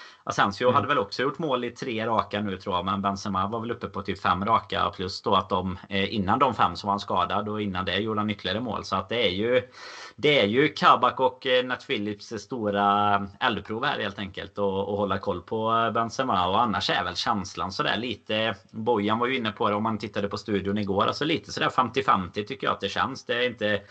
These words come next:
Speaker 1: jag tycker inte, absolut inte att vi är några solklara favoriter, och jag, jag tycker inte heller att de, eh, är det liksom, utan, eh, nej, det kommer vara ett väldigt spännande dubbelmöte, tror jag, helt enkelt. Jag tror definitivt inte heller det är en match som, eh, avgör sig redan i, eh,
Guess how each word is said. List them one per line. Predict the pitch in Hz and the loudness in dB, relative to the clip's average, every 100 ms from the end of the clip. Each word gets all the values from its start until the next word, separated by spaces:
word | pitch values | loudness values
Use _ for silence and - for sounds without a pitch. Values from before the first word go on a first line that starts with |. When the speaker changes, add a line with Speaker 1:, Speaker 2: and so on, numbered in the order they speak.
| - - - - | -20 -18 -14 -8
Speaker 1:
jag | 113 | -2
tycker | 139 | 0
inte, | 120 127 | 0 0
absolut | 120 127 104 104 | 0 0 0 0
inte | 147 | 0
att | 127 127 | -2 0
vi | 113 | 0
är | |
några | 110 107 | 2 2
solklara | 101 113 95 - 95 98 | 0 -4 -6 -2 0 0
favoriter, | 107 107 92 - 101 101 | 0 0 -2 0 2 4
och | 104 | 6
jag, | 101 101 101 | 6 6 2
jag | 95 92 | 0 -4
tycker | 104 107 | -6 -4
inte | 110 | 0
heller | 104 | 0
att | 92 | 0
de, | 101 90 87 - | 0 -2 -4 -6
eh, | 101 107 - | -4 -4 -2
är | 127 92 | -2 2
det | 98 | 0
liksom, | 92 - 98 90 | 0 -4 -6 -4
utan, | 95 104 95 101 | -4 0 0 0
eh, | 104 104 101 | -2 -2 0
nej, | 117 135 | 0 0
det | 113 107 107 110 113 - - - - - | 0 2 2 0 -2 -10 -20 -20 -20 -10
kommer | - 160 | -2 2
vara | 160 139 | 4 4
ett | 143 160 | 4 4
väldigt | 165 120 | 2 2
spännande | - 139 113 110 | 0 0 0 -4
dubbelmöte, | 117 107 98 98 92 175 | -4 -4 -4 -4 -6 -6
tror | 180 | -4
jag, | 123 | -2
helt | 110 | -4
enkelt. | 107 90 90 | -8 -8 -8
Jag | 104 | -8
tror | 113 | -6
definitivt | 110 101 107 - 104 | -6 -4 -6 -6 -6
inte | - - | -6 -4
heller | 110 92 | -2 0
det | 98 | 0
är | |
en | 101 | 2
match | 107 - - | 0 -2 -6
som, | 95 - 90 90 90 | -8 -4 -2 -2 -4
eh, | 92 - | -2 2
avgör | 90 87 90 | 0 2 -2
sig | - 107 | -4 -4
redan | 107 87 90 90 | -4 0 -2 -2
i, | 92 87 87 | -4 -6 -4
eh, | 87 | -4